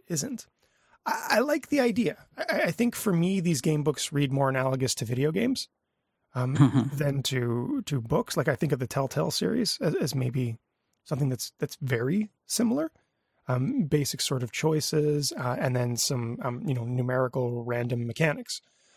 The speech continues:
Speaker 1: So it's the two-stage element there. On the one hand, the, the reader is empowered because they make choices. And that's interesting to me from an artistic perspective. Um, but on the other hand, there's also the capacity for random variables through the use of dice,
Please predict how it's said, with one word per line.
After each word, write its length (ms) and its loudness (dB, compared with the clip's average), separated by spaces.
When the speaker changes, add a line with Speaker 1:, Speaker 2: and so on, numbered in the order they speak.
Speaker 1:
So 140 8
it's 100 2
the 80 -4
two-stage 440 4
element 300 4
there. 160 2
On 80 0
the 80 2
one 160 2
hand, 300 2
the, 260 2
the 140 0
reader 260 2
is 80 0
empowered 560 0
because 220 -2
they 80 -2
make 180 -4
choices. 540 -4
And 240 2
that's 300 0
interesting 440 0
to 100 -4
me 100 2
from 160 -2
an 60 2
artistic 400 -4
perspective. 560 -4
Um, 140 4
but 100 8
on 60 4
the 80 2
other 140 2
hand, 200 2
there's 160 2
also 220 2
the 80 -10
capacity 480 -2
for 140 -4
random 340 0
variables 540 4
through 440 0
the 100 -4
use 220 -4
of 80 -8
dice, 380 -4